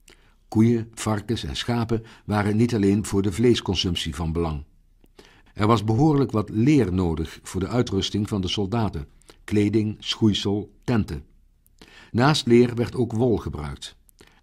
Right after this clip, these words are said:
En de botten van de beesten, voor naalden, spelden, handgrepen van zwaarden en messen.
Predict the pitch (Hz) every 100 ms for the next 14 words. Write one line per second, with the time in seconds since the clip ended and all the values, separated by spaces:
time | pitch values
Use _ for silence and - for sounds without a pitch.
0 | - 110 123 101 123 113 135 85 73 80
1 | 78 82 82 - 71 - _ _ _ -
2 | 87 85 98 113 107 113 113 - - 104
3 | 95 98 98 92 - - 107 110 - 104
4 | 98 98 80 76 92 110 107 107 101 -
5 | _ 101 107 98 - -